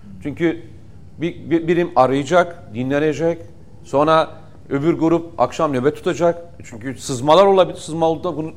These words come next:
tutamazsınız. Ve bu temizliğe temizliğe gideceksiniz. Bir de bunun altı var. Bir de bu şehrin altı var.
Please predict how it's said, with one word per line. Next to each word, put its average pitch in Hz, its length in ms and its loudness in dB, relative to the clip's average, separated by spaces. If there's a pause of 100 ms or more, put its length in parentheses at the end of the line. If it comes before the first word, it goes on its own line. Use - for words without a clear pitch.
(100)
tutamazsınız. 147 680 -2 (340)
Ve 175 220 -4
bu 262 260 0 (200)
temizliğe 240 460 0
temizliğe 190 380 -2
gideceksiniz. 175 500 -6 (360)
Bir 127 60 -4
de 208 100 2
bunun 302 160 2
altı 294 300 8
var. 196 160 4 (960)
Bir 117 60 -10
de 196 100 2
bu 233 80 0
şehrin 226 320 8
altı 202 300 8
var. 190 120 4